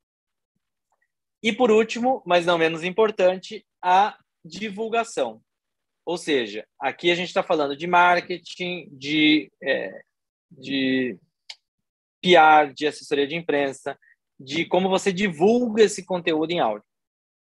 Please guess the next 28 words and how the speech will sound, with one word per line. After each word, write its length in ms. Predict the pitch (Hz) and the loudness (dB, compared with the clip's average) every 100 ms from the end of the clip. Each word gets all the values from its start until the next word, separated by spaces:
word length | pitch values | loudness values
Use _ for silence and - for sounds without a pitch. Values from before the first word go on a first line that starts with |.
| _ _ _ _ - | _ _ _ _ 0
Aí, 300 | 165 180 208 | 2 2 2
normalmente, 680 | 202 202 180 147 170 165 | 2 4 2 0 -4 -6
assim, 360 | 127 - 143 131 _ _ _ _ | -10 -10 -12 -14 _ _ _ _
o-, 280 | - 139 - | -18 -12 -6
os 120 | 156 | -4
canais 440 | - 147 147 175 - | 2 4 6 4 2
que 140 | - | -2
a 60 | 147 | -2
gente 320 | 135 143 - | -2 -8 -2
mais 320 | 147 170 135 | 2 2 0
usa 440 | 139 175 180 135 131 | -4 -2 -2 -4 -6
são 480 | - 135 120 107 - _ _ | -4 -2 -2 -6 -14 _ _
as 140 | 202 | -6
redes 140 | 202 180 | -4 -4
sociais, 640 | 196 - 185 156 147 147 - | -4 2 6 6 2 -8 -20
os 120 | 165 | -16
influenciadores, 1000 | 165 160 156 165 143 135 127 127 - - _ _ | -14 -12 -4 -2 0 -2 -4 -8 -14 -20 _ _
a 180 | 180 175 | -2 0
mídia 320 | 160 147 156 | 0 -2 0
paga, 640 | 160 143 139 135 135 135 135 | 2 4 6 6 2 -4 -4
ou 120 | 131 | -6
seja, 340 | - 123 117 | -8 -8 -6
os 100 | 120 | -4
anúncios 580 | 131 131 139 160 156 135 | -4 -4 -8 -8 -10 -12
que 100 | 135 | -12
você 120 | 127 | -8
faz 220 | 117 123 | -2 -2
dentro, 300 | 117 120 - | -2 -10 -14